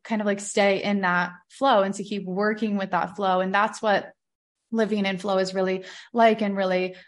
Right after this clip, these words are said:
about. It's not, like, always <laughs> doing this right thing forever. There's no right or wrong. It's choosing from all, everything on the table in every now moment. What is the most aligning thing now, given what is?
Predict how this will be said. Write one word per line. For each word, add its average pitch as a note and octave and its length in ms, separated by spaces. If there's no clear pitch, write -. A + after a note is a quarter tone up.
about. G3+ 400
It's G3 160
not, G#3 320
like, F#3 340
always B3 480
<laughs> - 240
doing A#3+ 280
this A#3 300
right A3+ 280
thing A3+ 240
forever. G3+ 440
There's G3 200
no A3+ 100
right G3+ 260
or G3 120
wrong. F#3 380
It's - 240
choosing A3+ 460
from G#3 400
all, A#3 800
everything A#3 480
on G3 240
the F#3+ 100
table F#3+ 440
in F#3 120
every A3+ 300
now F#3+ 180
moment. F3+ 380
What G3+ 200
is G#3 140
the G3+ 60
most F#3+ 360
aligning G3 440
thing F#3 280
now, G#3+ 440
given G3 340
what F3+ 220
is? E3 500